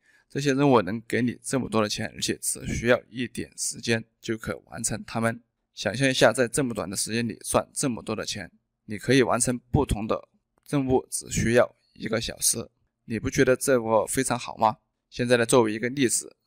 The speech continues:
让我们看看这个任务，在这么短的时间内完成它，会给我们带来这么多的收入。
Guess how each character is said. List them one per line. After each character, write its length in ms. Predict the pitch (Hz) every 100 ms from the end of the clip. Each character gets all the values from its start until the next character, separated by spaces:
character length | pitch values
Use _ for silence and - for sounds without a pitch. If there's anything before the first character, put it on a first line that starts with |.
| _
让 180 | 123 110
我 60 | 71
们 120 | 90
看 200 | - - -
看 180 | 120
这 100 | 95
个 120 | 98 95
任 180 | 101
务， 160 | 101 - _ _ _
在 100 | -
这 120 | 139
么 100 | 165
短 140 | 120 110
的 60 |
时 140 | 113 107
间 140 | 120
内 140 | 131 101
完 260 | - 107
成 160 | 117 117
它， 240 | 120 110 _ _
会 180 | _ 127
给 140 | 107 101
我 80 |
们 120 | 92 104
带 160 | - 110
来 180 | 76 73
这 120 | -
么 120 | 101
多 120 | 73 92
的 120 | 69
收 200 | - 113
入。 220 | 131 -